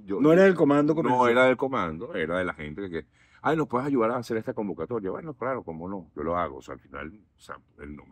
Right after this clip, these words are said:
Speaker 1: no es una protesta, eh, eh,
Speaker 2: Violenta,
Speaker 1: violenta,
Speaker 2: exacto.
Speaker 1: más bien es la, creo que es una de las cosas más, eh, tranquilas que puede haber, pero igualmente, tú sabes, también esto puede tener algún tipo de consecuencia porque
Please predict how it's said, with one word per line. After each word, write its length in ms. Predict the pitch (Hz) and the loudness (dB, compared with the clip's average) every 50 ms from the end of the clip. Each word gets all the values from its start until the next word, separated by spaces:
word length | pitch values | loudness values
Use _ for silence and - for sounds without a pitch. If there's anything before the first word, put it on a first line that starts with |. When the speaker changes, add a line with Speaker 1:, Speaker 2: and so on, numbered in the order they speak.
| - 87 | -14 -12
Speaker 1:
no 180 | 90 80 76 | -10 -8 -8
es 100 | 73 69 | -8 -10
una 200 | 85 87 95 92 | -8 -8 -8 -6
protesta, 560 | - 87 78 - - - - _ - 90 82 - _ _ _ _ _ _ _ _ _ _ - | -6 -8 -10 -10 -12 -14 -14 _ -10 -10 -10 -10 _ _ _ _ _ _ _ _ _ _ -4
eh, 340 | 87 85 80 78 73 73 - 76 78 76 73 69 69 67 62 62 | -2 -2 -2 -2 -4 -6 -6 -8 -8 -8 -8 -8 -10 -10 -10 -10
eh, 20 | - | -8
Speaker 2:
Violenta, 340 | 101 104 101 98 101 107 123 - 143 | -6 -6 -6 -6 -6 -8 -6 0 4
Speaker 1:
violenta, 280 | 131 113 107 113 117 117 143 143 | 4 4 4 4 2 2 2 2
Speaker 2:
exacto. 220 | 127 - 117 - 87 | 0 -2 -4 -4 -4
Speaker 1:
más 120 | 82 80 80 | -6 -6 -6
bien 180 | 82 78 85 | -6 -4 -2
es 60 | 104 | -2
la, 120 | 104 101 98 | -2 -2 -2
creo 180 | - 98 92 | -2 -2 0
que 60 | - 107 | 2 2
es 40 | |
una 60 | 101 101 | 0 0
de 40 | |
las 80 | 92 - | -2 -2
cosas 220 | 92 92 - 101 95 | -6 -6 -4 -4 -4
más, 280 | 92 87 - - - | -4 -6 -8 -10 -10
eh, 400 | 101 76 90 85 - - 85 85 76 - | -8 -8 -8 -10 -12 -12 -12 -12 -8 -6
tranquilas 480 | 87 80 78 73 - 85 85 85 82 | -8 -8 -8 -8 -8 -6 -6 -6 -6
que 100 | - - | -8 -10
puede 180 | 78 92 92 90 | -6 -4 -2 0
haber, 200 | 90 90 95 - | 0 0 0 2
pero 380 | - 131 110 113 139 165 - _ _ _ _ _ - | 2 2 4 4 2 0 -4 _ _ _ _ _ -4
igualmente, 480 | 104 95 95 87 92 98 95 90 104 | 0 0 0 0 0 -2 -4 -4 -6
tú 100 | 101 113 | -8 -8
sabes, 320 | 107 - - 73 69 69 _ | -6 -6 -6 -6 -6 -8 _
también 300 | 78 73 76 78 78 80 | -10 -8 -6 -8 -8 -8
esto 180 | 82 - - - | -10 -12 -14 -8
puede 180 | - 98 92 | -6 -6 -6
tener 180 | - 80 73 73 | -6 -8 -8 -8
algún 240 | 76 78 85 87 78 | -6 -6 -6 -8 -10
tipo 240 | 87 - - 95 | -12 -8 -6 -6
de 60 | 90 80 | -6 -4
consecuencia 680 | - 87 80 - 85 76 - 82 78 78 76 - 98 85 | -6 -10 -8 -8 -10 -8 -8 -8 -8 -8 -8 -8 -8 -8
porque 300 | - 82 - - 76 | -8 -10 -10 -10 -14